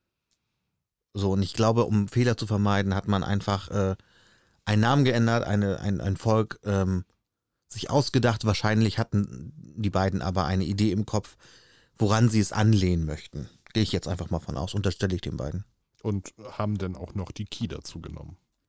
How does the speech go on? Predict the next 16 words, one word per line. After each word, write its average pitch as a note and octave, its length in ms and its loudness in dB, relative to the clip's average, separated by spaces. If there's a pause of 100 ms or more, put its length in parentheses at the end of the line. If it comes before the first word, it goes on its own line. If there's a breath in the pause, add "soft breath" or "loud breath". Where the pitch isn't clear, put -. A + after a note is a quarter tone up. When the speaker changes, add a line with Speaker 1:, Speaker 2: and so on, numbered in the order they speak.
Speaker 1:
Genau. A2+ 360 2 (1200)
Die B2+ 60 -2
Ki. G#2+ 360 -4 (1120)
Ähm, A2+ 340 2 (640)
zu - 120 0
den C3+ 120 6
Kis F3 240 0
habe B2 120 0
ich - 160 -4
auch A#2 220 2
nichts - 340 2
gefunden, E3 600 2
aber C#3 300 4
im B2 120 6
Buch D#3+ 200 2
steht, A2+ 420 -2